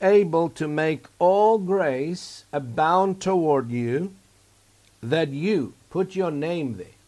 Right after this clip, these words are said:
You need to put your name there. "That you," you, he's speaking to you,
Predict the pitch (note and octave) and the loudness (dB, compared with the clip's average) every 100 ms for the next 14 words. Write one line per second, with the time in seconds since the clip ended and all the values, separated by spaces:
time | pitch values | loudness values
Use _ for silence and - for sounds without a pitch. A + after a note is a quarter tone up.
0 | _ _ - A2+ B2 E3+ D3+ D#3+ C#3 F3 | _ _ -14 -10 -6 -6 -6 -8 -10 -10
1 | C#3 C#3+ C#3+ D3 D#3 C3 G2 F#2+ G#2 D3+ | -6 -4 -2 -2 -2 -4 -6 -8 -2 -2
2 | C3+ B2+ E3 E3 G#2 - _ _ C3 F#3 | -2 -4 0 0 -2 -10 _ _ -2 2
3 | E3+ F#2 - _ _ _ - B2 - F3+ | 2 -2 -12 _ _ _ -12 -10 -6 -2
4 | F3+ F3 E3+ C#3+ D#3 C#3 E3 E3 - | -2 -2 -8 -8 -8 -4 0 0 -2